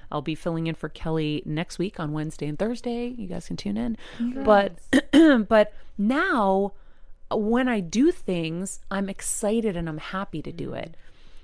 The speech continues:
Speaker 1: And so when you get rid of all the "I have tos" and get rid of all the dissonance,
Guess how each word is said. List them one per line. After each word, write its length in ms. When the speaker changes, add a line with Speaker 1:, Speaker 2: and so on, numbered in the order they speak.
Speaker 1:
And 160
so 360
when 180
you 80
get 220
rid 120
of 120
all 140
the 220
"I 100
have 420
tos" 560
and 140
get 100
rid 140
of 80
all 160
the 240
dissonance, 920